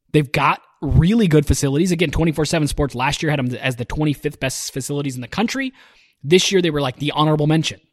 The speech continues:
So top thirty, top thirty-five. This is a good program. In terms of the way they're run, in terms of the way they recruit, they're doing a nice job.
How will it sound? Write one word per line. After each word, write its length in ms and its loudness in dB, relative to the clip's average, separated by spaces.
So 120 -6
top 240 0
thirty, 300 0
top 180 -4
thirty-five. 400 -4
This 100 -2
is 60 -6
a 40 -4
good 180 -2
program. 560 -2
In 120 4
terms 280 2
of 80 6
the 100 4
way 220 2
they're 160 2
run, 360 0
in 160 0
terms 240 0
of 60 0
the 60 2
way 140 4
they 100 4
recruit, 520 4
they're 100 0
doing 260 0
a 60 2
nice 280 0
job. 400 -4